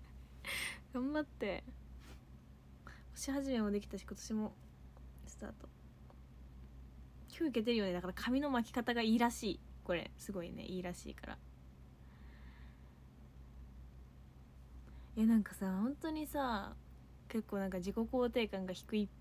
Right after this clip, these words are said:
ぽいのよ。わかんない。もうこれまでのこの育ちの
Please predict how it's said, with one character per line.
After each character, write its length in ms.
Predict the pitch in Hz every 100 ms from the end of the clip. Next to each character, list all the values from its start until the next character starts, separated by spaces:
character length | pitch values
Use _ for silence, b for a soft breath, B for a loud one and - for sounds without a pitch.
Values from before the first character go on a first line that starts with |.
| - - - -
ぽ 100 | 208
い 60 | 175
の 100 | 170
よ。 140 | - - - - - - - - - - B B B B B -
わ 80 | 208
か 200 | 214 190
ん 100 | 175
な 140 | 143
い。 40 |
も 80 | 190
う 40 | 190
こ 80 | 226
れ 100 | 233
ま 140 | 240
で 120 | 220 190
の 120 | 185
こ 120 | 196
の 80 | 208
育 240 | - 196 196
ち 160 | -
の 180 | 196 196